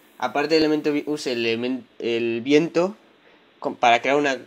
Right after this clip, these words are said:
una espada, ya que es, para ser m-, maestro de,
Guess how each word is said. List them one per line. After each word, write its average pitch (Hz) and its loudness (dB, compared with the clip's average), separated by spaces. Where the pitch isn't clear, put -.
una 135 -2
espada, 143 2
ya 135 0
que 135 0
es, 139 -10
para 113 -2
ser 139 -4
m-, 143 -8
maestro 131 -2
de, 131 0